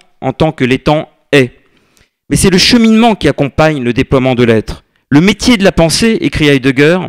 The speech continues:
est de déchirer le nuage qui recouvre l'étang en tant que tel. Et la pensée, poursuit-il,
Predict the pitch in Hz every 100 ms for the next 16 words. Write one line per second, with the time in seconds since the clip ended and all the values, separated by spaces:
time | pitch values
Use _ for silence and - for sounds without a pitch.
0 | _ _ _ _ _ 131 147 127 123 233
1 | - - 202 185 147 143 151 160 185 -
2 | 143 135 143 175 127 127 131 _ 156 175
3 | - 127 139 127 123 - 107 104 - _
4 | _ _ _ _ _ 117 156 - 196 -
5 | 226 202 170 - 175 190 202 196